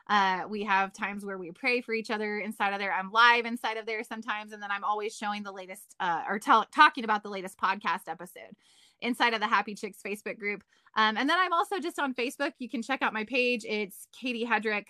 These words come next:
Life Coaching. So you can find me there, um, and on Instagram as well. And I would love to connect with you wherever, whatever platform you choose to connect on.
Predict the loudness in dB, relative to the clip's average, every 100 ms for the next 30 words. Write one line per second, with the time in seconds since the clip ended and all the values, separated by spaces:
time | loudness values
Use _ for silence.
0 | -14 -2 -2 -2 -6 -8 -8 -12 -10 -8
1 | -6 -6 -2 0 0 0 4 8 8 8
2 | 4 -8 -20 _ 6 6 4 0 2 2
3 | 2 0 -4 -2 0 0 0 4 6 6
4 | 4 0 -2 -2 -2 -2 -6 -4 0 0
5 | 0 -4 -6 -2 -4 -4 -8 -6 -6 -4
6 | -6 -4 -2 2 2 2 -2 -2 -2 -2
7 | -2 0 0 0 -6 -4 -6 -8 -10 -8
8 | -6 -4 -4 -4 -4 -6